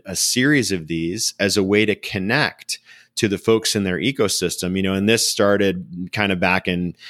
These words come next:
in Mar-, or April, I guess, when things were a little bit, uh, more chaotic, you know, in the sense that we were just kind of coming into covid and, and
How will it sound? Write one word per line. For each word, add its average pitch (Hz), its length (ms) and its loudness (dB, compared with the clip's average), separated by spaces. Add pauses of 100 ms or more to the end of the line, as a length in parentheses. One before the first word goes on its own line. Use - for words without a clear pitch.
(200)
in 92 400 0
Mar-, 95 520 0
or 101 100 0
April, 104 320 2
I 90 80 2
guess, 85 400 0
when 92 140 -2
things 95 320 0
were 95 100 4
a 95 60 4
little 104 240 4
bit, 90 360 0
uh, 85 460 -2
more 101 320 2
chaotic, 92 640 0
you 87 60 -4
know, 90 140 0
in 95 120 2
the 92 80 0
sense 98 360 0
that 90 100 -2
we 90 80 -2
were 87 120 0
just 101 380 0
kind 98 160 0
of - 80 -4
coming 101 360 2
into 95 560 0 (400)
covid 107 600 4
and, 87 300 -2
and 87 340 -10